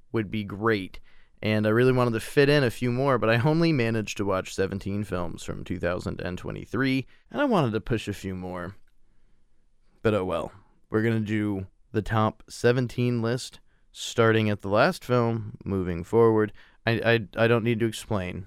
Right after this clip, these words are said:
I'm sure you got the grip of all of it. So starting with number seventeen, let's get this show on the road. Jonas Cuarón's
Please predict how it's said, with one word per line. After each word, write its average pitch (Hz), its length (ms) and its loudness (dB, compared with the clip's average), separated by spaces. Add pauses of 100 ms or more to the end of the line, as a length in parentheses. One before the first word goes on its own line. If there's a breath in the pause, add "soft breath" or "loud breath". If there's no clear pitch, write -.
(120)
I'm 104 180 -6
sure 101 220 -2
you 98 160 -4
got 95 180 -2
the 90 80 -12
grip 90 260 -6
of 92 120 -10
all 87 200 -4
of - 100 -14
it. - 120 -12 (460)
So 117 240 2
starting 127 500 4
with 113 220 0
number 131 340 2
seventeen, 127 1120 0
let's 110 220 -4
get 127 260 0
this 113 280 0
show 113 540 2
on 104 260 2
the 98 100 0
road. 101 440 2 (180)
Jonas 135 420 2
Cuarón's 143 680 2